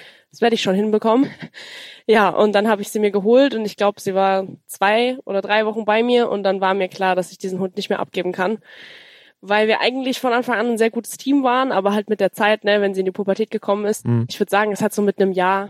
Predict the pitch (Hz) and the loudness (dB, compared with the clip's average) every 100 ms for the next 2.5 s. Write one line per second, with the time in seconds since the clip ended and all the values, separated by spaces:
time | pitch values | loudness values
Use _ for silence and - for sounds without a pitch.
0 | - - 196 220 226 226 214 233 - 196 | -16 -6 -4 -2 -2 0 0 0 -4 -4
1 | 196 208 185 202 214 - - 208 202 - | -4 -4 -4 -4 -4 -8 -8 -6 -4 0
2 | 240 240 254 262 302 | 0 2 4 6 4